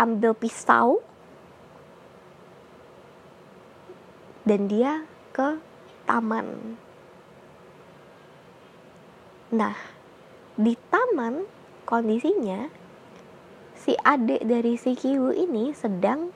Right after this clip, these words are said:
bawa kue. Sedangkan si papahnya si Kiwu, si supir Mister, si Mister Park ini,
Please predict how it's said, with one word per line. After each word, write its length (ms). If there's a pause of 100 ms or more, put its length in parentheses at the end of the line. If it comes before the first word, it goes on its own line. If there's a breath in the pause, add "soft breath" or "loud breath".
bawa 480 (560)
kue. 320 (1120)
Sedangkan 800
si 560 (720)
papahnya 480
si 160
Kiwu, 720
si 160
supir 480
Mister, 400 (240)
si 400 (400)
Mister 320
Park 240
ini, 320